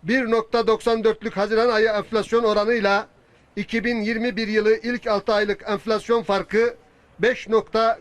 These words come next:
kırk beş olmuş. Böylelikle bir Temmuz iki bin yirmi bir itibariyle yüzde sekiz nokta kırk beşlik bir artış olmuştur. Bu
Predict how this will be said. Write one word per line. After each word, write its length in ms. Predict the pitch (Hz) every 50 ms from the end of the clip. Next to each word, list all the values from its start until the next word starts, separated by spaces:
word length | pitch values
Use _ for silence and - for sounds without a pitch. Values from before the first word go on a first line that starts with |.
| -
kırk 280 | - 226 220 220 - 208
beş 160 | 240 208 -
olmuş. 460 | 196 196 196 202 220 233 - - - - - - - _ _ _ -
Böylelikle 760 | 190 233 247 240 226 220 214 208 - - 208 220 233 233 - - - - - - - - 160
bir 140 | 226 254 -
Temmuz 440 | - - 220 220 214 214 220 190
iki 260 | 202 202 - - 233 208
bin 160 | 226 214 202
yirmi 260 | 202 214 208 220 226
bir 100 | 247 226
itibariyle 880 | 214 214 - 220 220 214 208 208 202 208 202 196 208 220 226 233 - - - 104 101 107 110 107 - - - 117 110 107 104
yüzde 320 | - 208 226 214 185 233 220
sekiz 400 | - 226 220 214 247 254 240 214
nokta 320 | 226 214 214 - 214 202
kırk 260 | - 226 220 - -
beşlik 340 | 233 220 - 240 247 - -
bir 200 | 220 220 220 - - - - - - -
artış 400 | - 202 214 202 - - 220 -
olmuştur. 480 | 208 190 185 175 156 - - - 147 147 - - - - _ _ _ _ _ _ _ _ _ _ _ _ _ _ _ _ _ _ - - -
Bu 380 | 160 220 269 285 277 254 -